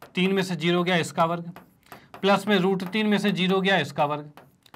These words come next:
भाई ये आ गया, और तीन का वर्ग होता है कितना, नौ, और रूट तीन का वर्ग होता है तीन, और ये रूट में आ गया, यानी कि रूट बारह है, और इसको लिख सकते हैं क्या, चार तिया बारह होता है, चार क्या होता है, दो का वर्ग होता है,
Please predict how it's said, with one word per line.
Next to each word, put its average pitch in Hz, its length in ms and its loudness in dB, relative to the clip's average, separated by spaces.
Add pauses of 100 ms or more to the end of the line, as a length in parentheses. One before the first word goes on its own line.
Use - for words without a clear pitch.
(260)
भाई 143 120 -4
ये 165 100 0
आ 165 100 6
गया, 151 200 -6 (260)
और 143 100 2
तीन 185 240 -2
का 185 120 4
वर्ग 180 180 4
होता 170 220 -4
है 175 60 0
कितना, 175 260 -4
नौ, 143 300 0
और 156 340 2
रूट 156 200 -6
तीन 156 160 -4
का 151 100 0
वर्ग 147 140 -2
होता 139 200 -4
है 131 160 -6
तीन, 175 200 -4
और 135 200 -8
ये 127 140 -6
रूट 139 220 -6
में 156 120 -2
आ 156 80 0
गया, 165 240 -2 (300)
यानी 170 280 2
कि 170 80 -2
रूट 156 240 -4
बारह 170 320 4
है, 170 260 0 (200)
और 151 120 4
इसको 156 200 -4
लिख 156 140 -2
सकते 170 200 -6
हैं 165 160 -4
क्या, 185 240 -2
चार 160 360 2 (140)
तिया 165 200 0
बारह 131 220 2
होता 117 180 -6
है, 120 100 -8
चार 143 220 -4
क्या 147 120 -8
होता 147 120 -6
है, 127 80 -10
दो 127 160 -4
का 147 100 -2
वर्ग 139 180 -2
होता 131 220 -10
है, 131 80 -12